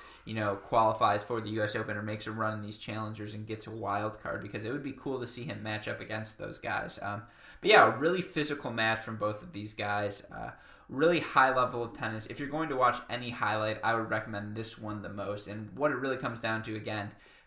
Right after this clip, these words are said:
Kruger just a little bit more physical, but I do wanna give a shout out to Aragoni because he hits a tweener winner lob on a break point in this match to break back for four all in the first set. Uh, probably the best shot I've seen all year, and,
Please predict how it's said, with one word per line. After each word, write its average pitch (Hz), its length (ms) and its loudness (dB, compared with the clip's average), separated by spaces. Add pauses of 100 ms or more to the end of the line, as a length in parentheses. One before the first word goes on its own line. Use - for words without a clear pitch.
Kruger 135 440 0
just 107 280 -8
a 107 80 -4
little 127 240 0
bit 131 200 0
more 117 140 -2
physical, 117 380 -6
but 160 320 4
I 131 80 2
do 151 220 -4
wanna 165 200 4
give 127 200 -2
a - 40 -4
shout 135 380 4
out 113 200 2
to 117 120 -4
Aragoni 107 540 -2 (280)
because - 280 -4
he 151 120 -2
hits 160 300 0
a 117 160 -2
tweener 151 520 -2
winner 127 280 0
lob 107 420 2
on 107 200 2
a - 20 -2
break 117 320 -2
point 117 240 -6
in 107 80 -8
this 107 180 -12
match 107 300 -4
to 107 60 -6
break 113 320 -2
back 107 260 0
for 113 100 -8
four 123 360 0
all 117 180 6
in 110 100 -6
the 110 60 -10
first - 400 -6
set. 107 360 -2
Uh, - 140 -8 (380)
probably 214 240 10
the 139 80 0
best 143 220 6
shot 123 260 10
I've 117 180 6
seen 104 280 -6
all 92 160 -2
year, 107 440 0
and, 110 320 0